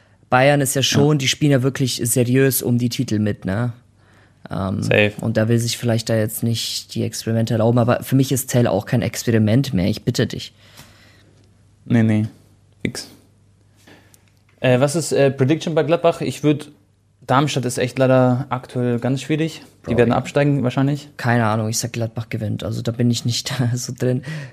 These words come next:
Speaker 1: Gladbach hat schon
Speaker 2: Ja.
Speaker 1: gute Kicker,
Speaker 2: Ja,
Speaker 1: ne?
Speaker 2: ich, ja, safe. Ich sag auch zwei null für Gladbach. Dann haben wir Union Berlin gegen Wolfsburg. Boah, das finde ich so ein X-Spiel.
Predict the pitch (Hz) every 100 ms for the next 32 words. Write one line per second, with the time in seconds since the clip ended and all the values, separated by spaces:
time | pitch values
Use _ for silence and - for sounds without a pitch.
0 | - 123 123 131 127 113 120 - 120 131
1 | 131 117 123 131 - - - - - -
2 | _ _ _ _ _ _ _ _ 101 101
3 | 107 104 - - 123 156 131 143 - 131
4 | 139 127 117 147 185 185 - _ _ _
5 | _ _ _ _ - 139 139 170 165 147
6 | 156 147 143 185 160 156 160 139 123 139
7 | 175 - 208 220 - _ _ _ _ _
8 | - 117 117 - 139 - 131 147 - -
9 | 123 113